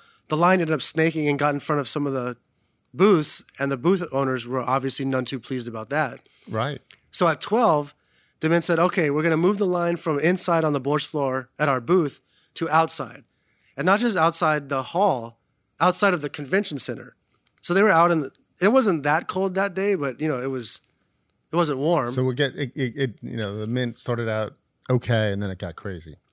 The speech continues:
Speaker 1: So they said everyone outside, like, all the way outside on Pratt Street,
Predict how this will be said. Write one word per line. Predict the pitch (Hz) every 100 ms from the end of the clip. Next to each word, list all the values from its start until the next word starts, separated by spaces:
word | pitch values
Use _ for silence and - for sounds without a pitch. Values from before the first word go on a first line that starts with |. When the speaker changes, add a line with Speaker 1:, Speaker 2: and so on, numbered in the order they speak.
| - -
Speaker 1:
So | -
they | 156
said | 147 156
everyone | 170 180 170
outside, | 156 165 165 143 127 - _
like, | 139 135 - _ _ _
all | 165 190
the | 190
way | 151 139
outside | 123 113 131 123
on | 120 151 151
Pratt | - 151 165
Street, | - 123 120 -